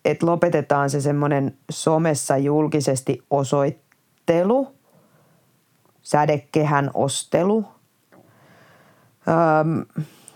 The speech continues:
sun hevonen on lihava tai laiha. Nää,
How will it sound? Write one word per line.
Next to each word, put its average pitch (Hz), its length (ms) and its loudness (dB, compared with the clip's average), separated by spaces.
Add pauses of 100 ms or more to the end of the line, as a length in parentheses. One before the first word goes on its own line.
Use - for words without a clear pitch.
(100)
sun 160 180 0
hevonen 156 480 2
on 151 120 2
lihava 143 420 2
tai 143 280 0
laiha. 143 540 0 (1300)
Nää, 220 260 2